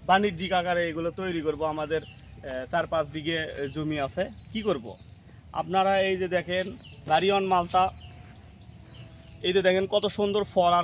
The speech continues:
কত সুন্দর, আহ, ধরে আছে। আপনারা দেখেন, অনেক সুন্দর, অনেক,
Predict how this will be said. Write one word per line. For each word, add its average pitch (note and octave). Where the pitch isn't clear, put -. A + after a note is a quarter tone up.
কত F#3+
সুন্দর, G3
আহ, -
ধরে G#3
আছে। G3
আপনারা F3+
দেখেন, D#3
অনেক G3+
সুন্দর, E3+
অনেক, F#3